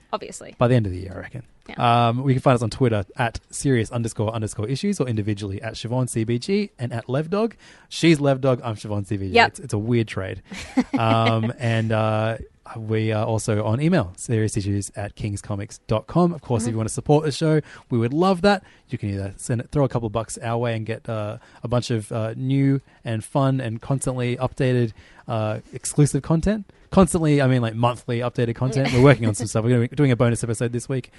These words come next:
Speaker 1: Mm-hmm.
Speaker 2: as we, uh, said earlier in the issue. Uh, patreon dot com slash serious issues podcast is where you can find us on Patreon, or you can just maybe leave us a nice review on iTunes. That'd be cool too.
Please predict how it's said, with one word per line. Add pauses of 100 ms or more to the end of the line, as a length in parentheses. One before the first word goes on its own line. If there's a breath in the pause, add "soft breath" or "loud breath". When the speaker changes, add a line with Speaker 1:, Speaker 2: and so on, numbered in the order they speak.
Speaker 1:
Mm-hmm.
Speaker 2:
as
we,
uh,
said
earlier
in
the
issue. (220 soft breath)
Uh,
patreon
dot
com
slash
serious (320 soft breath)
issues
podcast
is
where
you
can
find
us
on
Patreon,
or
you
can
just
maybe
leave
us
a
nice
review
on
iTunes.
That'd
be
cool
too.